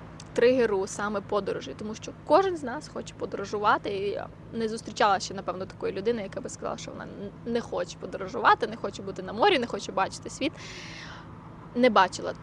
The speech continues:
Те, що, е, не кожен може собі це дозволити, це так. І тому це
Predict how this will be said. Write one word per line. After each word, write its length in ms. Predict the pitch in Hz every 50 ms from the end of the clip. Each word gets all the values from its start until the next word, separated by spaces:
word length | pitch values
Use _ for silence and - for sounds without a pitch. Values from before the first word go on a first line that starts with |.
| - - - - -
Те, 180 | - 294 302 294
що, 560 | - - - - 294 277 269 269 269 247 - -
е, 600 | 240 247 240 233 233 226 220 226 226 226 233 202 - - - - - - - - - - -
не 180 | 247 247 247 262
кожен 300 | 254 - 277 277 262 254
може 200 | 254 254 254 262
собі 240 | 254 - 254 240 262
це 100 | - 254
дозволити, 580 | 226 247 226 233 262 330 440 427 359 - -
це 180 | 240 - - 233
так. 320 | - - 226 254 403 453 - - - - - - - - - - - - - - - - - -
І 680 | 254 254 254 262 262 262 269 262 269 269 269 262 247 - - - - - - - - -
тому 500 | 277 269 262 262 277 302 330 359 370 349
це 220 | - - - 254